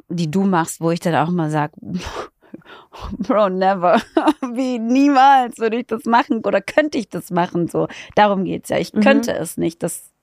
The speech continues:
Speaker 1: so. Nummer eins. Also ich finde, der Vergleich mit Leuten, die quasi Tag ein, Tag aus auf einer Bühne stehen, vor einer Bewegtbildkamera stehen und so, ich glaub, das ist immer,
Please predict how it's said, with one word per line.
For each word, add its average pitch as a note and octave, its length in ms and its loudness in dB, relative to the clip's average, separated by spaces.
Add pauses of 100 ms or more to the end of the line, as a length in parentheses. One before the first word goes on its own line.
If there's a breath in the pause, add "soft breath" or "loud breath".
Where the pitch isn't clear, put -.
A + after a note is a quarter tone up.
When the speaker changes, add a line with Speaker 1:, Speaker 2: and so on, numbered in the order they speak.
(120)
Speaker 1:
so. - 240 -4 (400 loud breath)
Nummer G3 280 4
eins. - 320 -4 (280 loud breath)
Also F#3+ 160 2
ich G3 140 -4
finde, G#3+ 300 0 (360 soft breath)
der F#3+ 160 2
Vergleich F#3+ 680 2 (200 soft breath)
mit F#3 180 -2
Leuten, G#3 600 2 (200 soft breath)
die F#3+ 480 0 (220)
quasi F#3 480 0 (120)
Tag G3 200 -2
ein, G3+ 240 2
Tag - 260 -4
aus F#3 160 2 (460 soft breath)
auf F3+ 140 0
einer F#3 120 2
Bühne A3 320 2
stehen, F3 480 -2 (200 loud breath)
vor - 200 -4
einer F3+ 120 2
Bewegtbildkamera F#3+ 840 0
stehen F#3 240 0
und F3+ 100 0
so, F3+ 80 -2
ich F3 120 -2
glaub, G#3 160 4
das G#3 120 0
ist G#3+ 160 0
immer, G3+ 220 2